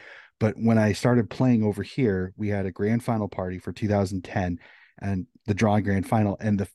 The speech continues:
the most interesting memory was sitting there when the final, when the final siren goes off and everyone in the place goes, we look at our Australian who, and we, we said,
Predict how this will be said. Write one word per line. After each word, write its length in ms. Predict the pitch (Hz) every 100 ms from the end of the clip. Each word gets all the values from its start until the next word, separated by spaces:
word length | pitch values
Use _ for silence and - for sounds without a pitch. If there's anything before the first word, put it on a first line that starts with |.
| -
the 100 | 113
most 300 | 107 107 104 -
interesting 560 | 113 - 147 - 135
memory 460 | 117 113 104 92 87
was 160 | 95 90
sitting 380 | - 117 123 117
there 300 | 98 95 92 - _ _ _
when 160 | 104 107
the 60 | 101
final, 560 | 110 117 127 120 - _ -
when 140 | 113
the 80 | 107
final 280 | 120 120 123
siren 360 | 123 120 104
goes 200 | 101 95
off 320 | 107 98 92 -
and 140 | 107 -
everyone 720 | 110 107 123 120 110 107 107
in 200 | 110 104
the 80 | 101
place 420 | - - 101 92
goes, 340 | 104 95 90 - _ - _
we 100 | 107
look 160 | 110 123
at 60 | 143
our 200 | 120 110
Australian 720 | 107 - 123 117 104 90 - -
who, 320 | 107 101 92 _ _ _ _ _ _ _ -
and 120 | 107
we, 220 | 107 98
we 80 | 120
said, 240 | 107 101